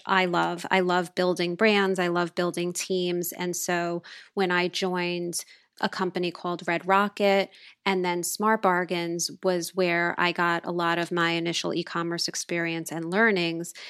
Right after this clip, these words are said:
And then when we started Rue La La, that was really based on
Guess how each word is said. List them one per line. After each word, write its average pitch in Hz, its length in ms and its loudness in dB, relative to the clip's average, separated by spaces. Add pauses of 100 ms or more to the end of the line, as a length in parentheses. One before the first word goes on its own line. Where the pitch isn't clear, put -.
(240)
And 185 200 2
then 175 460 0 (240)
when 185 300 2
we 185 480 0
started 185 480 0
Rue 214 140 2
La 196 120 4
La, 170 320 0
that 180 240 2
was 170 260 -4
really 180 380 0
based 170 460 -2
on 160 460 -4